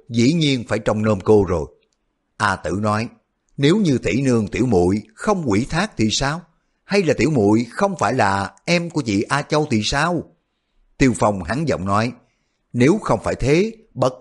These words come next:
tất tôi phải chăm lo cho cô." "Tỷ nương của em thì tỷ phu trọng vọng như vậy, sao mà tỷ phu chẳng coi em vào đâu vậy?" Tiêu Phong nói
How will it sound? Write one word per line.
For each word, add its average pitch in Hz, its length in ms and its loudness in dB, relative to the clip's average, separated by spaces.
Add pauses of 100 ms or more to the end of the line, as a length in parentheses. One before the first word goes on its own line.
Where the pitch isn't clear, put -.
tất 180 300 -4
tôi 120 160 4
phải 101 80 -6
chăm 98 220 -2
lo 98 180 0
cho 101 200 -4
cô." 101 300 0 (800)
"Tỷ 139 260 4
nương 139 240 2
của 147 120 2
em 135 280 2 (220)
thì 123 140 2
tỷ 147 240 2
phu 170 320 4
trọng 110 200 0
vọng 107 180 0
như 127 180 0
vậy, 101 300 0 (280)
sao 196 260 -2
mà 135 80 -2
tỷ 131 180 2
phu 143 360 2
chẳng 135 280 -4
coi 160 200 0
em 160 260 -4
vào 107 120 2
đâu 151 260 -2
vậy?" 131 240 0 (760)
Tiêu 113 240 4
Phong 95 220 -2
nói 107 260 0